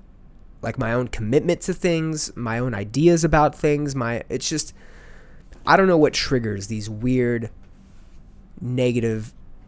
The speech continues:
spectrum things, right? But when they hit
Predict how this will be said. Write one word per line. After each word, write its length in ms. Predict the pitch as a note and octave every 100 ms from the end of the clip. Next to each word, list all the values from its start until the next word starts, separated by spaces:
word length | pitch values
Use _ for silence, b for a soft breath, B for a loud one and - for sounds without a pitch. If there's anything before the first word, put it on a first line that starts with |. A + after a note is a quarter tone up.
| - - -
spectrum 500 | - - A2+ - D#2
things, 360 | - - - -
right? 240 | G2+ G2+ - -
But 240 | A#2+ G#2 - - - - - - - - - - - - - - b b b b b b - -
when 160 | D3 C#3
they 140 | A2
hit 440 | - A3 C#3+ A2